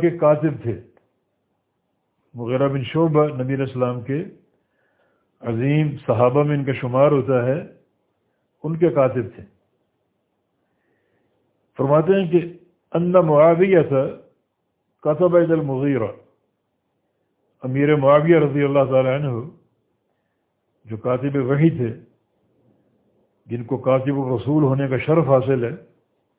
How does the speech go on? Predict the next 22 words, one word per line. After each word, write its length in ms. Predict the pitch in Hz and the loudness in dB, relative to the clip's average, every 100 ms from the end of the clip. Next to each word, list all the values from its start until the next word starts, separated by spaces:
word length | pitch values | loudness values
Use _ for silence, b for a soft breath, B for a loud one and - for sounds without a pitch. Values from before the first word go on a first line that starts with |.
| _ _ _ _ _ _ _ _ _ - | _ _ _ _ _ _ _ _ _ -6
انہوں 220 | 190 202 | -2 0
نے 120 | 196 | 2
لکھا 360 | 180 190 170 143 110 - _ _ _ _ _ _ - | 2 2 2 2 2 -10 _ _ _ _ _ _ -8
مغیرہ 360 | 135 147 165 | -2 4 6
بن 160 | 170 165 | 4 2
شعبہ 360 | - 175 180 165 | -2 0 4 2
کو، 120 | 120 127 190 - _ _ _ _ _ _ _ _ _ _ _ _ _ _ _ _ - | 2 -6 -10 -18 _ _ _ _ _ _ _ _ _ _ _ _ _ _ _ _ -4
ان 160 | 160 | 0
اکتب 420 | 202 - 190 208 175 | 0 0 4 4 4
لی، 220 | 165 165 165 - - _ _ _ _ _ _ _ - | 4 4 4 -2 -18 _ _ _ _ _ _ _ -6
ان 160 | 156 | -2
اکتب 360 | 185 151 190 185 165 | -2 2 2 4 2
الی 400 | 160 185 185 175 | 2 2 2 2
بحدیث 580 | 160 156 143 175 190 139 139 160 - _ _ _ _ _ _ _ | 2 -2 -2 -2 0 -2 -4 -8 -18 _ _ _ _ _ _ _
سمعتہ 440 | 143 160 180 170 160 160 | -6 -2 0 2 4 2
من 200 | 151 139 135 | 0 -2 -4
رسول 300 | 139 147 131 | -4 -4 -4
اللہ 360 | 123 147 143 127 127 - | 0 2 2 0 -2 -8
صلی 160 | 139 131 | -8 -6
اللہ 140 | 123 | -4
علیہ 180 | 117 110 | -4 -6
وسلم، 320 | 131 123 107 | -8 -8 -8